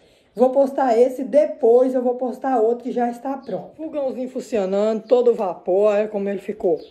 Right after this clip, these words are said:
Bem grande, rústico, no tijolinho. E aqui a parte de cima dele, ele é na lajota, tá vendo como ficou lindo?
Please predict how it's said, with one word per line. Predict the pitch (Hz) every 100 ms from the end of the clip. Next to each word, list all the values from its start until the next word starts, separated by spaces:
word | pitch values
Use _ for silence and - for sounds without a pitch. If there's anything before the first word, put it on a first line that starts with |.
| _ _ _ - _ _ _ _
Bem | 160 156 156 254 294 254
grande, | 165 185 185 185 196 202 175 - _ _
rústico, | 190 196 240 240 240 - - 233 - 220
no | 240
tijolinho. | - 254 254 196 190 196 214 220 - - _ -
E | 214
aqui | 262 285
a |
parte | 254 262 254
de | -
cima | 247 226
dele, | 185 220 240
ele | 226 220
é | 220
na | 220
lajota, | 233 269 - 202 208 226 190
tá | 175
vendo | 175 214
como | 214 190
ficou | - 175 185
lindo? | 202 302 262 160 -